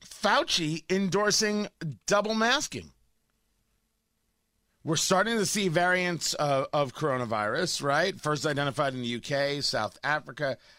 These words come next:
I think there's a Brazilian one. I'm trying to keep up with, with, with all of it.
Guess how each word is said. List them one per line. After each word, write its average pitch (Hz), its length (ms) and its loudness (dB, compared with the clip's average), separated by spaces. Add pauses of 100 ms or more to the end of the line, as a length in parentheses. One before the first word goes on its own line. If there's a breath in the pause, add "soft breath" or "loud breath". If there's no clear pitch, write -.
I - 60 -16
think 160 160 -2
there's 151 220 0
a 135 40 -2
Brazilian 143 540 0
one. 170 160 2
I'm 147 80 -4
trying 143 300 -2
to 117 180 -4
keep 110 260 -10
up 113 160 -4
with, 107 280 -8
with, 107 240 -10
with 107 180 -6
all 127 180 2
of 110 60 -2
it. 90 160 -8